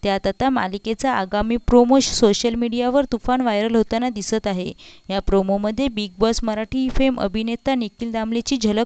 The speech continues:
पाहायला मिळत आहे. निखिल या मालिकेत मुख्य भूमिकेत दिसणार आहे. याशिवाय प्रोमोमध्ये विजया बाबरसह निखिल दामले, केतकी कुलकर्णी, योगिनी चौक, इला भाटे, आशा शेलार, अनिकेत केळकर, सुषमा मुरुडकर अशा तगड्या कलाकारांची फौज झळकणार आहे.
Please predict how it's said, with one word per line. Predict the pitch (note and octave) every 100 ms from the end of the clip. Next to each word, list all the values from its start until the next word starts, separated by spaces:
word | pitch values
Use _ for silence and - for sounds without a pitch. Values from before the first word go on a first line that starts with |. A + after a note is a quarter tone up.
| -
पाहायला | G#3 G3+ A3
मिळत | G3+ F#3+ G3
आहे. | F#3 F#3 - _ _ _ -
निखिल | G3 - A#3+
या | A3+
मालिकेत | A3 G3+ G3+ - C#4+ B3+
मुख्य | G3+ -
भूमिकेत | A3+ A3+ A3+ - C4
दिसणार | G#3 - G#3+ G#3
आहे. | G3+ G3
याशिवाय | G#3 G3+ - A3 B3+
प्रोमोमध्ये | - G#3+ G#3 G#3+ A3 A3 C4
विजया | G#3 F3+ G#3+
बाबरसह | G#3+ G#3+ G3 G#3+ G#3+ B3 B3
निखिल | A3+ G#3 - A3+
दामले, | A3 G#3+ A3+ A3+
केतकी | G#3 G3+ - A#3
कुलकर्णी, | - G#3+ - A3+ A3 A3+ G3 - - - -
योगिनी | G#3 G3 A#3 B3
चौक, | - B3 A3+ -
इला | G3 G#3+
भाटे, | A3 A3 G#3 A#3+
आशा | A3 F#3+ F3+ A3 A3
शेलार, | A#3 G#3+ G#3+
अनिकेत | G#3 G3+ G#3+ - B3 -
केळकर, | A3+ G#3 - A3
सुषमा | G#3 G3+ - A#3 A#3+
मुरुडकर | A3+ G#3+ A3+ - A3
अशा | E3+ E3+ B3+ -
तगड्या | G#3 G#3+ A#3
कलाकारांची | G#3 G#3 G#3 A3+ A3+ A#3 B3+
फौज | - A#3
झळकणार | G#3 F#3+ G3 A3 G#3+
आहे. | F3+ F3